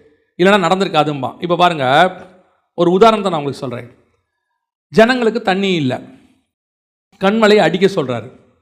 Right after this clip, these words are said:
அடிச்சாரு, தண்ணி வந்துச்சு, குடிச்சிட்டாங்க. ரெண்டாவது ட்ரிப்பு ஜனங்களுக்கு தண்ணி இல்ல, கண்மலையை பார்த்து பேசுங்கிறாரு. இப்போ மோசே என்ன பண்ணாரு?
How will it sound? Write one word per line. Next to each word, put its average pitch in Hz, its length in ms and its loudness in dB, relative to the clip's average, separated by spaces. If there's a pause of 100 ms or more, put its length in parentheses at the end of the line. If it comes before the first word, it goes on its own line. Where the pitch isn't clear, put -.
(320)
அடிச்சாரு, 175 320 0
தண்ணி 170 240 -4
வந்துச்சு, 151 360 -8
குடிச்சிட்டாங்க. 139 400 -10 (120)
ரெண்டாவது 262 360 0
ட்ரிப்பு 180 340 -2
ஜனங்களுக்கு 190 420 0
தண்ணி 175 280 -4
இல்ல, 123 360 -6 (500)
கண்மலையை 247 320 4
பார்த்து 202 500 -4 (600)
பேசுங்கிறாரு. 233 720 2
இப்போ 262 300 4
மோசே 262 340 0
என்ன 254 60 -2
பண்ணாரு? 226 460 -4